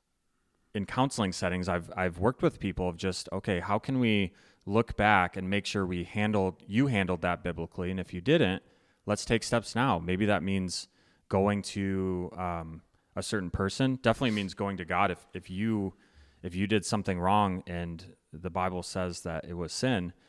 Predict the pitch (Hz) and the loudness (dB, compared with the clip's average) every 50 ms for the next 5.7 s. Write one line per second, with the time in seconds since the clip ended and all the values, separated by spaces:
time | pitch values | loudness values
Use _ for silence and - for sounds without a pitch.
0 | _ _ _ - 110 110 - 135 135 110 98 92 87 - - 95 87 82 85 82 | _ _ _ 0 0 0 2 2 0 0 0 0 -2 -4 -6 -6 -6 -6 -4 -2
1 | 104 110 107 85 - 90 80 - 87 98 110 - - 107 92 92 90 87 85 80 | 0 0 0 0 -2 -8 -6 -4 -4 -4 -4 -4 -6 -8 -8 -6 -8 -8 -10 -10
2 | - 95 95 90 - 95 87 - - 92 87 85 85 85 87 101 113 98 64 - | -8 -8 -8 -8 -8 -12 -14 -12 -14 -14 -14 -14 -12 -6 -4 -4 -4 -4 -6 -10
3 | - - - - 98 80 57 85 85 82 80 80 - - - - _ _ _ _ | -16 -18 -12 -10 -10 -10 -10 -10 -10 -10 -10 -10 -12 -12 -14 -16 _ _ _ _
4 | _ _ _ _ _ _ _ - 85 85 82 80 78 78 78 - - - - 101 | _ _ _ _ _ _ _ -14 -12 -10 -10 -10 -12 -14 -16 -16 -12 -10 -8 -8
5 | 82 87 87 - - - 98 98 85 - 82 85 80 82 | -6 -8 -10 -10 -6 -6 -4 -4 -4 -6 -8 -10 -12 -14